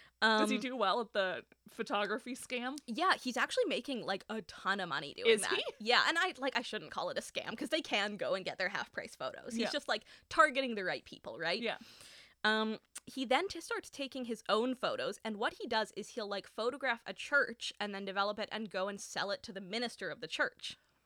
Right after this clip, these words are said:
Speaker 1: Oh.
Speaker 2: Which is, like, a very specific way to get your career going, but it apparently works for him.
Speaker 1: Interesting.
Speaker 2: Mm-hmm.
Speaker 1: I don't,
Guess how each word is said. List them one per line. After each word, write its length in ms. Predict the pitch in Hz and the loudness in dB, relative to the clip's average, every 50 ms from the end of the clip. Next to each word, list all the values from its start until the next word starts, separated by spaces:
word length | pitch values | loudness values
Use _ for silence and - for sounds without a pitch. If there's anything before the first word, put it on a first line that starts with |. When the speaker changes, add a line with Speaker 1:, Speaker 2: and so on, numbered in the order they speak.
| - | 0
Speaker 1:
Oh. 520 | 214 214 208 208 233 330 403 294 - - - | 2 2 4 4 4 4 4 4 4 4 4
Speaker 2:
Which 140 | 262 - | 4 4
is, 120 | 294 285 - | 4 4 2
like, 120 | 294 - - | 2 4 2
a 40 | 262 | 2
very 220 | 240 247 302 240 - | 2 2 2 2 0
specific 1160 | - - - - - 247 240 - - - - 247 277 - - 196 175 214 - - - - - - _ _ _ _ _ _ _ _ _ _ _ - | -2 -4 -10 -4 -4 -4 -4 -4 -6 0 2 2 2 4 2 0 0 0 -4 -10 -18 -20 -20 -20 _ _ _ _ _ _ _ _ _ _ _ -10
way 340 | 214 220 196 233 233 240 | -8 -2 2 2 4 4
to 80 | 233 220 | 4 4
get 160 | 208 233 208 | 4 4 4
your 140 | 214 226 208 | 4 0 -4
career 400 | - - 220 196 190 202 233 214 | -2 -2 -2 2 4 4 4 4
going, 260 | - 151 139 175 185 | 2 0 -2 -2 -2
but 120 | 196 202 - | 0 -2 -2
it 100 | - 190 | -2 -2
apparently 400 | - 262 277 339 - - 190 170 | 0 0 2 2 0 -2 -4 -2
works 320 | 160 185 233 - - - | -2 -2 -2 -2 -6 -10
for 180 | - - - 208 | -10 -10 -8 -8
him. 160 | 226 - - | -8 -4 -4
Speaker 1:
Interesting. 640 | 269 277 - 359 339 - - - 208 131 - 214 - _ _ _ | -4 -2 -2 -2 -4 -4 -2 0 0 -2 -2 -6 -14 _ _ _
Speaker 2:
Mm-hmm. 440 | - 220 214 247 277 277 220 147 - - - | -8 -6 -4 -4 -4 -4 -6 -8 -4 -2 0
Speaker 1:
I 100 | 247 294 | 0 0
don't, 220 | 392 339 349 302 | 0 -2 -4 -6